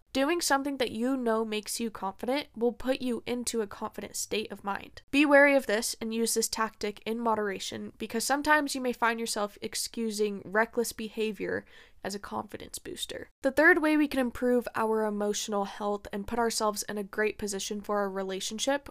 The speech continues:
or strengthen our relationships is working through and discarding baggage. Baggage can range from things like grudges towards people who have hurt your feelings to cards you've received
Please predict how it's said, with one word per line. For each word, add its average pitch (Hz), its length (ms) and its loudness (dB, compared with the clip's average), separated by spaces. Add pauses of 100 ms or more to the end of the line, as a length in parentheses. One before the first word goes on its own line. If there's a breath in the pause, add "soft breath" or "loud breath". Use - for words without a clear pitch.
or 202 200 -4
strengthen 254 460 -2
our 214 100 0
relationships 190 880 -6 (140 soft breath)
is 240 200 -2
working 285 400 0
through 240 440 2 (100)
and 208 160 -4
discarding 202 580 -4
baggage. - 600 -8 (100)
Baggage 254 440 8
can 262 140 -8
range 233 320 -2
from 214 160 -8
things 202 320 -6
like 196 220 -6
grudges 220 380 0
towards 220 260 -6
people 214 400 -4
who 214 140 -8
have 208 220 -6
hurt - 220 -2
your 254 120 -2
feelings 220 520 -4
to 214 380 -8
cards 240 420 -2
you've 220 180 -6
received 208 440 -6